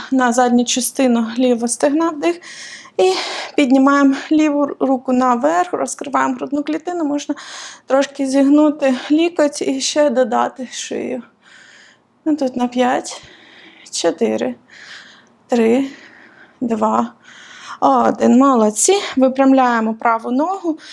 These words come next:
випрямляємо ліву ногу, робимо позицію перевернутого трикутника. Я вам рекомендую підставити блок на вищу, е, на найвищу грань. Ви випрямляєте ноги і не обов'язково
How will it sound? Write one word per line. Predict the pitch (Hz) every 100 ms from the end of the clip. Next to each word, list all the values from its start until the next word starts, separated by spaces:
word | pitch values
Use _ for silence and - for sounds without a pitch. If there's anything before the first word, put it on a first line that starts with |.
| - -
випрямляємо | 233 254 262 254 240 233
ліву | 302 349 339
ногу, | 311 294 269
робимо | 254 254 254 240 240
позицію | 233 262 269 - 247
перевернутого | 240 226 220 233 240 240 240 214
трикутника. | 226 254 - 339 359 320 233 - - - - -
Я | 247 240
вам | 233 220 226 226
рекомендую | 214 220 226 240 240 220
підставити | 220 - 240 208 214
блок | 214 226 214 214
на | 208
вищу, | 214 220 - 214 214
е, |
на | 208 208 214 220
найвищу | 220 226 233 226 220 - 202
грань. | 196 233 285 427 - -
Ви | 226 208 208 _ _ _ - - - -
випрямляєте | - 208 220 233 233 220 226 302
ноги | 311 359 381 339 349
і | 330 349 359 - - - _ _ _ _ _ _ _ _ _ _ -
не | 226
обов'язково | 226 214 226 - 240